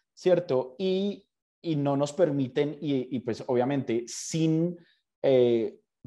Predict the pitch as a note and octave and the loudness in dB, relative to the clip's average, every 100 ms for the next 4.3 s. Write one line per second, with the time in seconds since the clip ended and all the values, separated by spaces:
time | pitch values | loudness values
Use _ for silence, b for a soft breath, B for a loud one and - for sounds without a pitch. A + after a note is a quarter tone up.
0 | - D3 C3+ B2+ B2 B2+ C3+ C3+ C#3 D3+ | 2 4 6 6 6 4 2 2 0 0
1 | F3 C#3+ B2+ C3+ E3 C3 D#3+ D#3+ G#3 C#3+ | -2 -2 -2 -2 -2 -2 -4 -8 -8 -6
2 | A#2+ A#2+ A2+ A2+ D#3 D3 C3 - C3 A2+ | -6 -6 -8 -6 -4 -2 -2 -2 -2 0
3 | A#2 - D3+ C3 E3+ D#3+ A#2 A#2+ A2 - | 0 0 2 2 0 -4 -4 0 0 0
4 | G3 - | -6 -8